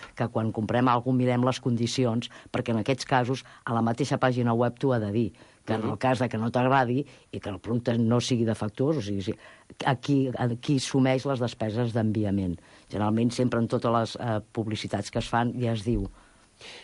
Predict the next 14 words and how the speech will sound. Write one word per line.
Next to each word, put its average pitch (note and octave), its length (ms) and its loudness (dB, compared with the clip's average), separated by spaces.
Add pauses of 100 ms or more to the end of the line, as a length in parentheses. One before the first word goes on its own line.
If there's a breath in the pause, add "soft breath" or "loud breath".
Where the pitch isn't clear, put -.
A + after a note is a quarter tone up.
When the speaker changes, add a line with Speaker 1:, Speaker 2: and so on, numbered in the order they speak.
(140 loud breath)
Speaker 2:
I C3+ 60 0
Speaker 1:
Si B2+ 80 4
no D#3 80 6
Speaker 2:
encara C3 140 6
Speaker 1:
t'agrada, D#3 260 4
li D#3+ 140 2
devol-, C#3 360 2
eh, B2+ 220 2
li B2+ 80 2
retornem C3 560 2
els C3+ 160 2
diners, D3 440 2
Speaker 2:
Ahà. B2+ 240 2 (120)
Speaker 1:
eh? - 80 -2